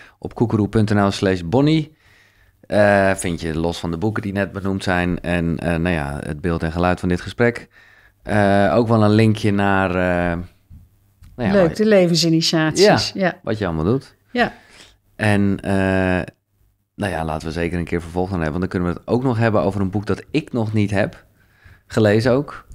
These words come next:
Speaker 1: Eh, maar waar, eh, En ze leerde nog lang en gelukkig een vervolg eigenlijk van is.
Speaker 2: Ja.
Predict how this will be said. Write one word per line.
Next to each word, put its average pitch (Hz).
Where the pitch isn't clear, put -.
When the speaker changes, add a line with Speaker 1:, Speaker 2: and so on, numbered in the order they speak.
Speaker 1:
Eh, 110
maar 101
waar, 98
eh, 90
En 95
ze 98
leerde 95
nog 92
lang 92
en 87
gelukkig 90
een 87
vervolg 101
eigenlijk 117
van 113
is. 113
Speaker 2:
Ja. 226